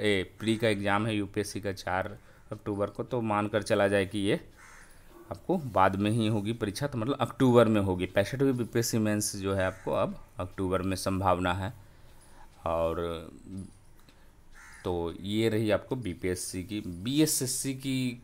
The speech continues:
कुछ अपडेट जो है उसको बताऊंगा, लेकिन पहले ये जो है तीस हज़ार सेकेंडरी प्लस टू शिक्षकों की बहाली अटकी। तो राज्य में तीस हज़ार बीस माध्यमिक एवं उच्च माध्यमिक शिक्षकों की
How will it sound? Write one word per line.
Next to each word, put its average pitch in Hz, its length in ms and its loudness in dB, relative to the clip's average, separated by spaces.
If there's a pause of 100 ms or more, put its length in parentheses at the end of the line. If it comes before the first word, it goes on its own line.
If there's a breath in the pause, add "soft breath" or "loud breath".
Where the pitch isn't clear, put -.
कुछ 113 220 -6 (100)
अपडेट 98 440 -2
जो 92 360 -4
है 87 380 -6 (320)
उसको - 220 -10
बताऊंगा, 92 340 -4
लेकिन 120 220 -8
पहले 101 300 -2
ये 98 180 -2
जो 92 140 -6
है 110 180 -4 (140)
तीस 123 240 0
हज़ार 107 180 4
सेकेंडरी 98 440 -2
प्लस 95 380 -4
टू 98 120 -4
शिक्षकों - 360 -12
की 92 120 -8
बहाली 87 300 -6
अटकी। 127 280 -8 (520 loud breath)
तो 113 60 -4
राज्य 107 280 6
में 107 180 -2
तीस 120 220 0
हज़ार 104 320 4 (640 soft breath)
बीस 98 920 -4
माध्यमिक 101 540 -2
एवं 95 160 0 (120)
उच्च - 180 -4
माध्यमिक 101 360 -2
शिक्षकों - 360 -8
की 143 220 -6